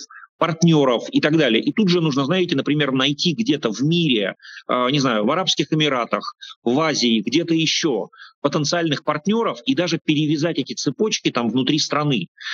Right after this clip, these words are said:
Притом, знаете, оказаться тут же в контакте с профильными министерствами,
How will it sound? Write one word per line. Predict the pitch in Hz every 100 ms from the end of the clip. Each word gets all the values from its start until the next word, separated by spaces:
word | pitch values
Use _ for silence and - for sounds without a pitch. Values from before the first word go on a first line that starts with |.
| -
Притом, | - 143 170
знаете, | 143 202 190
оказаться | 185 160 156 170 139 -
тут | 185
же | 139
в | 127
контакте | 143 147 165 - -
с | -
профильными | - 151 139 131 127
министерствами, | 123 135 135 - 214 190 147 127 113 98